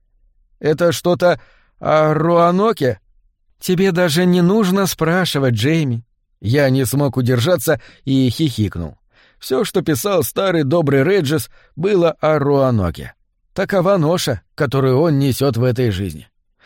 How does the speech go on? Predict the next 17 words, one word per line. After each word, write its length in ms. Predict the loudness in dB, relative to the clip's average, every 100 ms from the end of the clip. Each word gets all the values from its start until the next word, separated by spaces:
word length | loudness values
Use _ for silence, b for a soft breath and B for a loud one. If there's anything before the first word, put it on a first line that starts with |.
| B B B
Мы 200 | -2 0
поднялись 580 | 2 2 2 2 0 0
по 140 | 0
лестнице 480 | 2 2 0 -2 0
на 140 | -2
третий 320 | 0 0 0 -2
этаж, 280 | -2 -2
где 160 | -2 -2
были 260 | 0 2 2
еще 480 | 2 2 0 -2
две 200 | 0 0
квартиры 500 | 2 0 0 -2 -2
плюс 300 | 0 -2 0
наша 380 | 0 0 0 -2 B B
в 80 |
конце 320 | -2 -2 0 -2
коридора. 500 | 0 -2 -2 -8